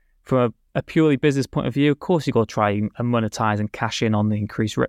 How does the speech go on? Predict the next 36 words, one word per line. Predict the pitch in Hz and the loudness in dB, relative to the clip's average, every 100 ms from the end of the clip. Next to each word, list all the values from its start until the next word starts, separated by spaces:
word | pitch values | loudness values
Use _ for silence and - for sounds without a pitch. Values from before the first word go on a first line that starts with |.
| _ | _
interest, | - 123 104 110 - - - _ | -4 -4 -2 -4 -4 -12 -20 _
because | - - 117 | -8 -4 0
that's, | 120 - - _ _ - | 2 0 -6 _ _ 0
that | 127 | 0
is | 127 | 0
just | - - | -4 0
sensible | 131 - - 110 107 | -2 -2 -8 -8 -6
to, | 127 - - | -6 -8 -6
to | 123 | -2
do | 117 | 0
from | 117 117 | -2 -2
a | |
business | 113 110 104 | -2 -2 -2
point | - 123 | -4 0
of | |
view. | 151 131 | 2 2
But | 113 127 - _ _ _ _ _ - | 4 4 2 _ _ _ _ _ -2
I | 135 | 0
have | 127 135 127 | 2 2 2
real | 135 127 | 2 4
empathy, | 123 113 - 117 113 | 2 -2 -4 0 2
and | 110 110 - - _ _ _ _ _ _ - | 0 -2 -8 -18 _ _ _ _ _ _ -10
I | 117 | -6
feel | - 123 | 0 0
r-, | 117 - 101 | 0 -8 -14
sorry | - 135 123 | -6 2 2
for | - 113 | 2 0
those | 113 110 | 0 0
people | 120 - | -2 -2
who, | 117 127 - | -2 -2 -4
who | 131 | 0
are | 143 139 | 2 4
gonna | 120 | 2
be | 107 98 | -2 -6
severely | - 113 107 107 | -10 -4 -2 -2
affected | 110 107 - | -2 -4 -2